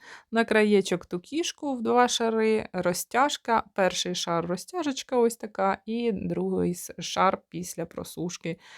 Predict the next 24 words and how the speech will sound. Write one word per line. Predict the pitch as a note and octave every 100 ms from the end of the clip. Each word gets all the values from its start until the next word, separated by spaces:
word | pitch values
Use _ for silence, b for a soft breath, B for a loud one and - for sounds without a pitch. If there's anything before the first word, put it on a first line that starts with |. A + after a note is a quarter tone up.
| B _
і | F#3+
також | F#3 - - F3 F3
розтяжка. | E3 E3 - - - -
Полімеризувала | - F3+ F3+ F3+ F3 E3+ F3 F3 F3
обов'язково | E3+ F3 F3 F3+ - G#3+ A#3 B3+
кожен | B3 - F3 F3+ F3+ F3
шар | - - E3 E3
в | E3
лампі | F3 F#3 G#3 G3+ F#3+
по | - F3
одній | F3 E3+ F#3 F3+
хвилині. | - F3 F3 F3+ F3+ F3 B B B B -
Далі | C4 D4+ C#4+ A#3
знову | A3 A#3 A#3 G3
стемпінг, | G3+ - F3 F3 E3+ E3+ E3
знов | F3+ F#3 G3+ F#3+
трохи | F3+ F3 F3
понабридаю | E3+ - F3 E3+ F3 F3 F3 F3+
вам | F3 F3+ F3+
тим | F3+ F3
стемпінгом | F3 - - B3+ C#4 C#4 C4 A#3+ A#3+ A#3 -
і | F3 F#3+
трошечки | G3 - F3+ - F3 - F3 F3+ B B B
зроблю | F3 F3 E3+ F3+ F3 F#3 F#3+